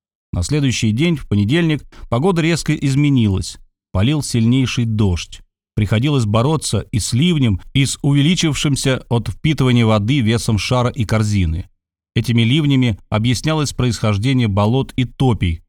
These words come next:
которых было так много в этой местности. Зато здесь снова появились мимозы, баобабы и тамаринды. Виктория летела по стране Сонраи.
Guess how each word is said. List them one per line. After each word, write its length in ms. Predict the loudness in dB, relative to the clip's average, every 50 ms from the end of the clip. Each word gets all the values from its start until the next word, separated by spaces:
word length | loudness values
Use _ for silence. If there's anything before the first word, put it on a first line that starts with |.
| _ _
которых 340 | -2 0 0 0 0 2 2
было 200 | 2 2 0 0
так 280 | 0 0 -2 0 2
много 320 | 2 2 2 2 2 2 2
в 60 | 0
этой 220 | 0 0 0 0
местности. 640 | 0 0 0 -2 -4 -6 -8 -10 -8 -10 -12 -14 -14 -16 _ _ _ _ _ _ _ _ _ _
Зато 300 | -4 -4 0 0 0 0
здесь 300 | 2 2 0 0 0 -2
снова 280 | -2 -2 0 0 0 0
появились 540 | 0 0 0 2 0 0 0 -2 -4 -2 -2
мимозы, 640 | 0 0 2 2 2 0 0 0 -2 -4 -4 -6 -10 -10 _
баобабы 640 | -2 0 0 2 0 0 2 2 0 0 0 -2 -4 -4
и 260 | -4 -4 -2 -2 -4 -8 _ _
тамаринды. 680 | -2 0 0 0 0 0 0 0 0 0 -2 -4 -6 -8 -12 _ _ _ _ _ _ _ _ -4
Виктория 460 | -4 -2 0 0 0 0 2 2 2
летела 340 | 2 0 0 0 -2 -2 -2
по 140 | -2 -2 -4
стране 480 | -2 -2 0 0 2 0 0 -2 -4 -8
Сонраи. 720 | -8 -4 -2 0 0 2 2 2 2 0 0 -2 -6